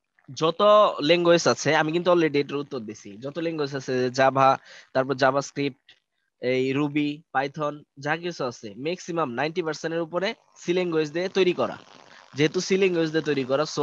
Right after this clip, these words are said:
আমরা যদি সি ল্যাঙ্গুয়েজটা বুঝে যাই, অন্য ল্যাঙ্গুয়েজগুলো বুঝতে আমাদের খুব বেশি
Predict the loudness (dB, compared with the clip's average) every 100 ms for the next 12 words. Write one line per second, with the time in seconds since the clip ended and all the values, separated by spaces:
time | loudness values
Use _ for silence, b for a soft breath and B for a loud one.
0 | 2 2 -2 -4 0 2 2 2 -2 0
1 | 0 2 2 4 4 0 B B B 2
2 | 4 4 2 2 2 2 2 0 0 2
3 | 2 2 0 -2 0 0